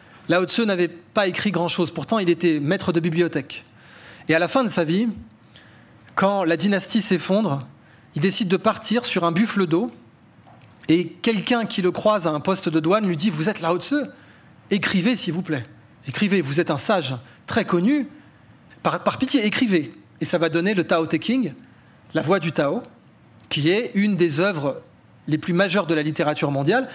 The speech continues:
Et d'ailleurs, les œuvres les plus imprimées de la littérature, c'est la Bible, les éléments d'Euclide et le Tao Te Ching.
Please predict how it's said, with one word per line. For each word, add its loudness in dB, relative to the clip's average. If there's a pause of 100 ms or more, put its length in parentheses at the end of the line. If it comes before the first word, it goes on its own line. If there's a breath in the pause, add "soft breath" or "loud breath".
(180 loud breath)
Et -10
d'ailleurs, 0
les 0
œuvres 0
les 0
plus -2
imprimées 0
de -4
la 0
littérature, 0 (280 loud breath)
c'est -2
la 2
Bible, 0 (100)
les 0
éléments 2
d'Euclide 0
et 0
le -2
Tao 2
Te -2
Ching. -4